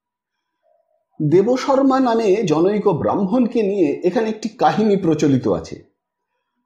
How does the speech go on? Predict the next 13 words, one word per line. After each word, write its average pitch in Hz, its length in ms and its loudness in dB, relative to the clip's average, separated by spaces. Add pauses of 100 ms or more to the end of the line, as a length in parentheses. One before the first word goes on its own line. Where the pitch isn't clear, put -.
(300)
কাহিনীর 190 560 2
দেবশর্মা 170 840 0
এখানে 151 440 0
কঠোর 160 380 -2
তপস্যা 160 540 -4
করেছিলেন 139 600 -2 (340)
বহু 196 300 0
যুগ 180 400 0
ধরে। 104 340 -4 (920)
অবশেষে 185 480 2
একদিন 156 500 2
লক্ষ্মীকে 147 500 0
নিয়ে 170 480 0